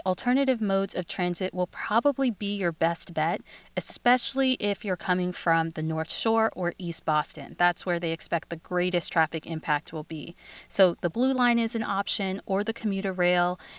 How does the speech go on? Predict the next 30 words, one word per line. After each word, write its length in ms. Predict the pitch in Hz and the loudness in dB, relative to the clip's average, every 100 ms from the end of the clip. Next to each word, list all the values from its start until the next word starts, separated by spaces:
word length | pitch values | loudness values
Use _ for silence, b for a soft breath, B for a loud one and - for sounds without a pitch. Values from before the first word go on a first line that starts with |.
| B | B
and 260 | 190 202 208 | -2 0 -2
there's 380 | - 214 214 - | 0 0 0 -2
even 380 | 220 247 285 262 | -2 0 0 -2
new 240 | 220 208 233 | 0 2 2
ferry 460 | - - 196 208 | 0 -2 -2 -2
service 640 | 208 - 165 160 156 156 - | 0 0 0 0 -2 -2 -4
from 360 | - 165 165 165 | -2 -2 -2 0
Lynn. 420 | 185 175 - - B B B B - | 0 0 -4 -12 B B B B -8
The 80 | |
Blue 260 | 175 202 240 | -2 2 2
Line 400 | 233 202 190 190 | 4 4 4 0
will 260 | 208 175 202 | -2 0 2
be 140 | 240 | 2
free, 360 | 247 - 170 170 | 0 0 -2 0
so 180 | - 170 | -2 0
that's 320 | 180 190 - | 4 4 2
important 380 | 180 165 156 170 | -4 -4 -6 -6
to 120 | - | -8
note, 380 | 151 147 - - B B | -6 -6 -8 -10 B B
and 240 | 180 196 190 | 0 0 2
there'll 200 | 202 202 | 2 2
be 160 | 214 | 0
reduced 420 | 208 196 214 214 - | -2 -2 -2 -4 -2
fares 320 | 202 185 185 | 0 0 0
on 240 | 185 170 | -2 -2
the 80 | 170 | 0
Newburyport-Rockport 1160 | 170 190 196 180 - 180 156 180 196 - - 190 | -2 -2 -2 -2 -2 -2 -2 2 0 0 -4 -4
commuter 360 | - 196 220 | -4 -2 -2
rail 200 | 180 151 | -2 -2
line. 360 | 151 139 117 - | -4 -6 -8 -12